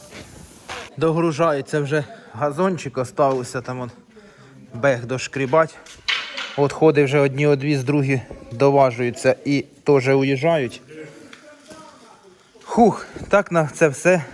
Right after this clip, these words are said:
день і пішов. Двічі, щоб провіять, день. Отака пшеничка получилася після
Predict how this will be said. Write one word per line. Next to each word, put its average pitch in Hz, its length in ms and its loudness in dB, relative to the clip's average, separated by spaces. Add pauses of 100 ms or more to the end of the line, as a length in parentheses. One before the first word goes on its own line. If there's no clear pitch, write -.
(160)
день 143 240 0
і 143 80 -2
пішов. 131 380 -4
Двічі, 143 380 -4
щоб 127 240 -4
провіять, 165 580 -2 (340)
день. 113 320 -4 (1120)
Отака 135 420 2
пшеничка 113 600 -4 (1800)
получилася 135 680 0
після 135 460 -6